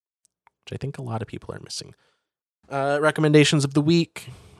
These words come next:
Uh, if you have anything, you can add it, but, uh, one of my recommendations is just, like I, like I've been saying, just enjoy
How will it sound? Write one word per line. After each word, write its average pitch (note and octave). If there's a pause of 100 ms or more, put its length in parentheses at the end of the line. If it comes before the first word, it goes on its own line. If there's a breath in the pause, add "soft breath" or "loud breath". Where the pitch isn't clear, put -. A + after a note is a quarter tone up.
(120)
Uh, B2+
if C3+
you D3
have D3+
anything, D3+
you B2+
can B2+
add B2
it, C3 (120)
but, G#2+ (600)
uh, B2
one D3
of F#3
my F#3
recommendations E3+
is E3+
just, - (640 soft breath)
like F#3
I, F3+
like F3
I've E3+
been D#3+
saying, D#3+
just F3+
enjoy C#3